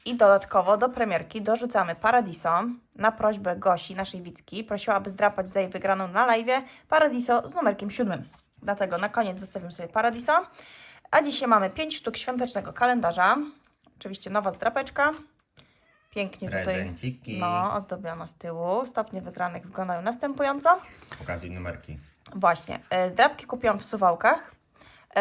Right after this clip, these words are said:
Speaker 1: Y, i z wachlarza pani wybrała szóstkę i szesnastkę,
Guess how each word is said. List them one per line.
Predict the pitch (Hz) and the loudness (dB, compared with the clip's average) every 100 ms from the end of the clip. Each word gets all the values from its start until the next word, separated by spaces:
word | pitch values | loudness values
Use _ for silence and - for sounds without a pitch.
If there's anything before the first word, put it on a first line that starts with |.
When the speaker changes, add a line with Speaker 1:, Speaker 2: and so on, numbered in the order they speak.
| 202 | 4
Speaker 1:
Y, | |
i | 208 294 | 4 2
z | |
wachlarza | 285 277 247 233 | 2 6 6 6
pani | 214 226 208 | 4 2 2
wybrała | 196 190 190 185 165 - | -2 2 6 8 6 2
szóstkę | - 247 247 - 185 | -4 -4 -6 -4 -4
i | 180 190 175 | -4 -8 -8
szesnastkę, | 214 240 277 285 - | -6 -4 -2 -2 2